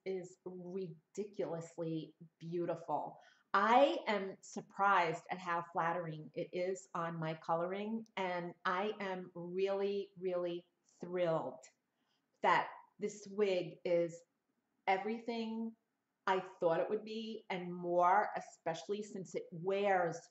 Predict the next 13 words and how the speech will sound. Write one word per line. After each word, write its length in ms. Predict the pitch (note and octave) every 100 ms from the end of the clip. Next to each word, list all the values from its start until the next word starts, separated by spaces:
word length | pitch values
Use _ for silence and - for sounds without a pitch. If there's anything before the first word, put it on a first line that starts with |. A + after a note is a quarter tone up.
| _
so 760 | _ - - G3+ E3 E3 E3+ E3+ - _ -
well, 600 | F3 F#3+ F3 D#3 C#3 - - _
which 280 | F3+ G#3+ G#3+
is 200 | C4 - -
proof 300 | C4 G#3+ D#3+ - _ _ _
that 240 | G3+ F#3 F#3+
you 100 | F#3+ D#3+
do 400 | F3+ F#3 F3 F#3 - _
get 360 | - D#3 - - - - _
what 300 | F3 F3+ E3
you 220 | F#3 F#3 F#3+
pay 260 | - E3+ E3+ -
for. 380 | E3+ D#3+ D#3+